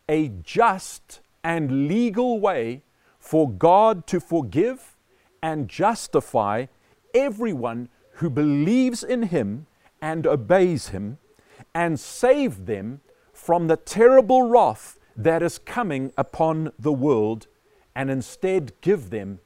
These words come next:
eternal life. That's what the whole gospel is about. And so if we don't understand the reality of God's wrath,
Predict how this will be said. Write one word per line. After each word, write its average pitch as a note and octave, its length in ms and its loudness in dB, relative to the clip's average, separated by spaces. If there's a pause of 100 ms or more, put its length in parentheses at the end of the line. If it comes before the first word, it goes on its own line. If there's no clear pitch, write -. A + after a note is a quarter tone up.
(220)
eternal C3 500 -6
life. A2 460 -10
That's G3+ 260 -4
what G3+ 140 0
the F3 80 -2
whole F#3 180 2
gospel D3 460 -4
is B2+ 120 -4
about. A#2+ 480 -4 (720)
And E3 100 -6
so A#3 120 6
if D3+ 100 2
we C4+ 140 -2
don't C4 180 -2
understand G#3+ 840 -4 (400)
the C3+ 140 0
reality E3 840 0
of C3+ 220 0
God's D3 380 -2
wrath, B2+ 760 0